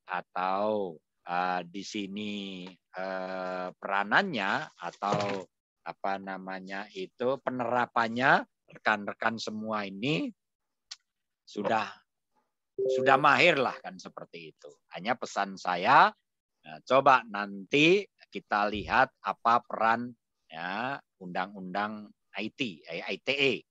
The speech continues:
ya, eh, terkait dengan Pancasila. Itu yang update-update aja. Kemudian peran Pancasila, peran negara terhadap penanganan covid. Ya, itu kan menjadi judul. Kemudian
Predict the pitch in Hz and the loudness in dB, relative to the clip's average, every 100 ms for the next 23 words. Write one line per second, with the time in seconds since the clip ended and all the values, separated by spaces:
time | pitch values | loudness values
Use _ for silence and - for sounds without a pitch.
0 | - 85 120 _ _ - _ 80 80 80 | -12 -10 -10 _ _ -20 _ -18 -14 -14
1 | 78 82 - 85 101 113 _ 82 90 92 | -12 -14 -6 -2 -2 -2 _ -10 -10 -8
2 | 87 85 82 78 - 80 76 71 - - | -10 -8 -8 -8 -10 -12 -12 -14 -18 -6
3 | 208 208 _ _ _ 123 127 - 139 - | -6 -6 _ _ _ -2 -2 0 -2 2
4 | 147 143 139 131 147 196 208 160 160 175 | 2 4 2 4 4 4 6 6 6 4
5 | - 95 104 110 101 113 135 147 147 147 | -6 -12 -8 -8 0 6 8 8 4 -4
6 | _ _ _ - 98 107 107 101 110 107 | _ _ _ -10 -4 -4 -6 -6 -4 -4
7 | 104 101 - 101 101 117 131 127 101 98 | -4 -4 -4 -6 -2 2 2 0 -2 -4
8 | 98 101 95 95 107 120 - 95 92 110 | -4 -6 -8 -4 -2 -2 -4 -10 -4 -4
9 | - 95 92 92 92 92 95 98 95 - | -6 -12 -10 -10 -10 -12 _ -10 -8 -6
10 | 113 _ _ - - 156 160 175 147 165 | -8 _ _ -20 -14 -10 -10 -10 -8 -6
11 | 147 113 101 92 101 107 87 _ _ - | -4 -4 -4 -6 -4 -4 -4 _ _ -16
12 | 92 101 98 101 107 120 135 135 | -10 -8 -8 -6 0 4 4 4